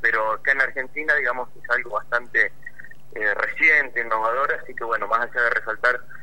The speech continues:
estos, estos paleontólogos que están trabajando en este área, digamos que nosotros, eh, como para que más o menos se entienda la, la función de lo que estamos haciendo, es tratar de definir un poco,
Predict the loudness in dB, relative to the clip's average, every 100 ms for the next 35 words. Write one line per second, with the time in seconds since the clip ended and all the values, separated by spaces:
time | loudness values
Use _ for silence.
0 | -10 -10 -8 -6 -6 -8 -8 -6 -4 -2
1 | 0 0 2 0 -2 -2 0 0 0 0
2 | 0 -2 0 2 2 4 0 0 -8 -10
3 | -10 -10 0 6 6 6 0 -4 -4 -4
4 | -2 0 -2 -4 -12 -6 4 6 8 8
5 | 6 4 2 0 -2 -2 2 2 2 2
6 | 2 2 2 0 0 -4 -4 2 2 4
7 | 4 4 4 2 0 -2 -6 -2 0 2
8 | 2 2 2 2 0 0 0 0 -4 -12
9 | -10 -10 -6 -2 0 2 2 4 4 4
10 | 2 -4 -4 -2 -2 -6 -4 -4 -2 -4
11 | -4